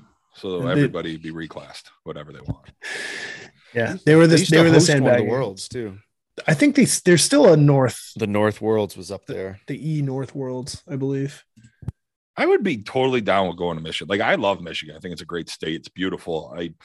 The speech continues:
Speaker 1: lo-, like, Grand Rapids is a great little town or a little city,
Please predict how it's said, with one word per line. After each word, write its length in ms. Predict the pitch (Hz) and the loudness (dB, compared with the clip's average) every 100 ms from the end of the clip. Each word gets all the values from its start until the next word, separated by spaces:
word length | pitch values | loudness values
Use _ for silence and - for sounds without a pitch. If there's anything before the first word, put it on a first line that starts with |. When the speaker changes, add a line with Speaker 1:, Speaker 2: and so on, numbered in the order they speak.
| _ - _ | _ -20 _
Speaker 1:
lo-, 240 | - 95 - | -6 -6 -2
like, 220 | 104 90 80 95 | -4 -4 -14 -6
Grand 300 | 110 113 98 | -2 -2 0
Rapids 480 | 95 95 101 90 | -2 -2 -6 -10
is 140 | 87 87 | -12 -14
a 40 | |
great 280 | 82 87 90 | -10 -6 -4
little 200 | 90 85 | -4 -6
town 440 | - 92 85 85 76 _ | -8 -10 -8 -10 -14 _
or 100 | 80 | -8
a 60 | |
little 200 | 80 85 | -6 -8
city, 480 | 80 - 87 82 82 | -8 -6 -6 -6 -12